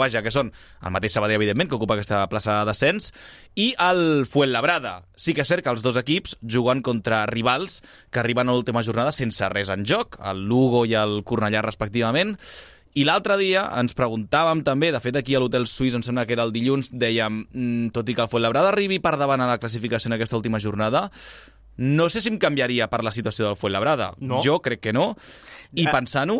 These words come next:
Speaker 2: et diria que, que, perdona, que pràcticament no em canviaria per ningú.
Speaker 1: És que aquí anava, eh? Jo, per exemple, pel Sestao, que sí que depèn d'ell mateix,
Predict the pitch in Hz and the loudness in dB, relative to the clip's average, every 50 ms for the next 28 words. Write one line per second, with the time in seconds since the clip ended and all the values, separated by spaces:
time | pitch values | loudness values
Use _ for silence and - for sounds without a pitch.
0 | 494 - - 147 135 127 113 131 120 127 156 220 254 247 _ - 139 127 - - | -4 -4 -6 -6 -6 -4 -4 -4 -2 0 0 0 -2 -4 _ -4 -2 -2 -4 -4
1 | - 131 120 117 117 113 113 98 117 113 117 135 170 196 147 139 117 98 - - | -6 -6 -4 -4 -4 -4 -4 -6 -6 -6 -4 -4 -4 -4 -4 -4 -6 -6 -6 -8
2 | 131 - - 143 156 147 143 156 180 180 151 - 143 135 127 117 127 143 143 175 | -8 -8 -6 -2 -2 0 0 0 -2 -2 -2 -2 -2 0 0 -2 0 0 -2 -2
3 | 139 135 117 123 139 156 - - 170 156 - - 120 156 151 160 135 101 113 - | -2 -4 -4 -2 0 0 0 0 -2 -2 -2 -2 -2 -2 0 0 0 0 -2 -4
4 | - - - 117 113 175 185 185 160 131 113 127 107 92 - - 110 107 101 - | -6 -10 -6 -2 0 0 2 2 0 0 0 -2 -4 -4 -2 -2 -2 -2 -2 -4
5 | - 104 - - - 127 120 165 190 - - 240 - - 175 - 143 120 110 107 | -4 -4 -4 -2 0 0 0 0 -2 -2 -4 -4 -4 -4 -2 -2 -2 -2 0 -2
6 | - 107 104 104 104 104 107 104 104 101 98 92 90 95 98 131 185 - - - | -2 -4 -4 -4 -4 -4 -4 -2 -2 -2 -4 -4 -6 -6 -8 -8 -6 -8 -10 -10